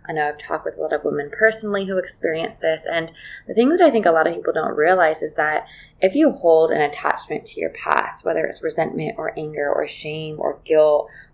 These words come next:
whatever it might be, or judgment towards your past self, you're energetically holding yourself on to the past,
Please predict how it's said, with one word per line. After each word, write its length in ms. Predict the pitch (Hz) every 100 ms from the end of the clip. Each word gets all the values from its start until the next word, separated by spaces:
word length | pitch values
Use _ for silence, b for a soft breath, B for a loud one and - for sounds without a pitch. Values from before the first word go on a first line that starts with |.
| -
whatever 320 | 175 175 202
it 140 | 170
might 180 | 156 -
be, 160 | 175 165
or 160 | 151
judgment 400 | 147 160 170 190
towards 300 | - 151 147
your 100 | 151
past 340 | - 156 151 -
self, 460 | 185 175 147 - B B B
you're 180 | - 214
energetically 560 | 214 311 220 190 214 175
holding 360 | - 185 208
yourself 340 | 190 165 156 165 -
on 300 | 165 190 175
to 100 | -
the 80 |
past, 640 | - - 175 - - -